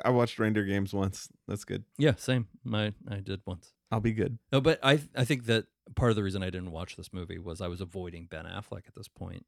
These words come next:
Speaker 2: in my, my, li-, my, my life. Anything Ben Affleck was in, it was probably not very good.
Speaker 1: And that was, like, before Paycheck? Was that that one?
Speaker 2: Oh,
Speaker 1: Paycheck.
Speaker 2: that's another, uh,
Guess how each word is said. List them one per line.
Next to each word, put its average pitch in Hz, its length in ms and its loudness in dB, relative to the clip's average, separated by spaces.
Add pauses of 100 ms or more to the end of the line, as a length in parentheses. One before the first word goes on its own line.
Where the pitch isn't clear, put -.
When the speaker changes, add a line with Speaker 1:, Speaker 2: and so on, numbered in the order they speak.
(120)
Speaker 2:
in 92 160 -8
my, 90 300 -10 (240)
my, 101 180 -6
li-, 139 140 -4 (100)
my, 127 140 -8 (100)
my 101 120 -2
life. 120 280 -2
Anything 101 340 -4 (120)
Ben 117 100 4
Affleck 110 340 0
was 117 140 -4
in, 98 100 -2
it 113 40 -2
was 113 100 -6
probably 113 300 2
not 113 160 0
very 123 160 0
good. 95 300 -2
Speaker 1:
And 127 200 8
that 120 140 6
was, 127 120 2
like, 123 160 2
before 110 300 2 (200)
Paycheck? 110 600 2 (220)
Was 113 100 -4
that 120 160 -2
that 120 180 -2
one? 117 300 -2
Speaker 2:
Oh, - 60 0 (200)
Speaker 1:
Paycheck. 101 240 -6
Speaker 2:
that's 104 140 -6
another, 95 520 -4
uh, 90 40 -14